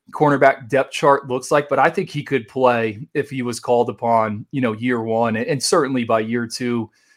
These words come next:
and year three. And I think that's what Kirby and, and those guys have created there in Athens. I mean, they want competition. They're gonna play the young guys if they're ready to go. And I, I just like Ellis's mindset. What also stands out about him,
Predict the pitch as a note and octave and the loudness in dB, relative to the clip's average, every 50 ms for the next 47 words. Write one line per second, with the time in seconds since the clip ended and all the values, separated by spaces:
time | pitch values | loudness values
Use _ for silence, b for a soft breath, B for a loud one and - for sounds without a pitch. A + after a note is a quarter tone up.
0 | _ _ - C3 A2 A2 A#2 A#2+ A#2 G#2 - - B2+ B2+ A#2+ B2 B2 - - E3+ | _ _ -8 -6 -4 -2 -2 -2 -2 -4 -6 -6 -4 -2 0 0 0 0 -2 0
1 | - D3 C3+ - - C#3 C3+ B2+ A#2+ - - _ _ - - C#3+ C3 B2+ B2+ B2+ | 0 0 0 0 0 2 4 4 4 2 -2 _ _ -4 -2 0 0 0 0 -2
2 | B2 B2 A#2+ A#2+ A2+ - - - C3 A2 G#2 G2+ G#2 - B2+ A#2 A#2+ B2 B2 A2 | -2 -2 -2 -4 -6 -8 -10 -8 -6 -6 -6 -6 -8 -8 -6 -4 -2 -2 -2 -2
3 | - B2 A#2 A#2 A#2+ A#2 A#2 A#2 G#2 - - - A#2+ A#2 A#2 A#2 A#2+ B2 A#2+ A2+ | 0 2 4 4 4 2 0 -4 -8 -8 -10 -8 -4 -4 -2 -2 -2 -2 -4 -2
4 | A#2 A2+ A2+ A2+ A2+ A2 A2+ - - C#3 B2+ A#2 A#2 A2 A2 A#2 A#2 - A2+ G#2+ | -2 0 0 0 0 -2 -4 -6 -6 -4 -2 -2 0 0 0 -2 -2 -4 -6 -6
5 | A2+ A2+ A2+ A#2 B2 B2 B2 B2+ C3 B2+ - B2+ A#2+ A#2 A2 A2+ - - A#2 A2 | -4 -4 -2 0 0 0 0 0 0 -2 0 -2 -2 -2 -2 -2 -6 -8 -8 -8
6 | - - A#2 A2 G#2+ G#2 - _ _ _ _ _ - A#2 A#2+ B2 B2 A#2+ - C3+ | -8 -6 -6 -6 -8 -8 -12 _ _ _ _ _ -6 -2 -2 -2 -2 0 2 2
7 | B2 B2 A#2+ A#2 A#2 A#2 A#2 A2+ A2+ A2 A2+ A#2 G#2+ A#2 G#2+ - - A2 A2+ A2+ | 2 2 2 0 0 0 0 0 2 2 2 2 0 -2 -6 -6 -6 -4 -4 -2
8 | A2+ A#2 A#2 A2 G#2+ G2+ A2 A2 A2+ A2+ A2 A2 G#2+ G#2 G2+ - _ _ _ _ | -4 -4 -4 -6 -6 -4 -2 -2 0 0 0 -2 -2 -4 -6 -8 _ _ _ _
9 | _ _ _ - C#3+ C#3 - - B2 B2 C3+ B2 C#3 D3 C#3+ - C3 B2+ C3 C3 | _ _ _ -2 0 0 0 2 0 0 0 2 0 0 0 0 2 2 2 2
10 | B2 - B2 B2 B2+ C3 B2+ B2 - - B2+ A#2+ A#2 A2+ A2 - - - - - | 2 0 -2 0 0 0 0 -2 -4 -6 -6 -4 -4 -4 -6 -8 -10 -10 -12 -8
11 | C3 A#2+ A#2 A2+ A#2+ C#3 D3 - - E3 D3 C#3+ C#3 - _ _ _ - D3 C#3+ | -4 -2 0 0 0 0 -2 -2 0 2 2 2 0 -2 _ _ _ -2 4 6
12 | D3 D#3 E3 - - F3 D#3+ - E3 D#3 D#3 C#3+ D3+ C#3 C#3 C3+ C3+ C3 A#2 A#2+ | 6 6 6 4 2 -2 -2 -2 -2 -2 0 0 2 2 4 4 2 2 2 0
13 | C3 C#3+ C#3+ C3+ B2 A#2 | 0 0 0 0 -2 -4